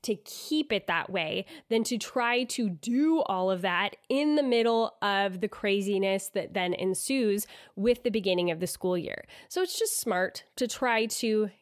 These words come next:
get a handle on it before the ball <laughs> drops. So that's another big reason to kinda, you know, maybe make sure that this part of it is done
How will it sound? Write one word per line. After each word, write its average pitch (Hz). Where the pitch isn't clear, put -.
get 214
a 294
handle 190
on 170
it 185
before 226
the 196
ball 226
<laughs> 175
drops. 190
So 240
that's 277
another 208
big 190
reason 185
to 214
kinda, 320
you 311
know, 285
maybe 277
make 247
sure 226
that 185
this 262
part 233
of 254
it 294
is 208
done 214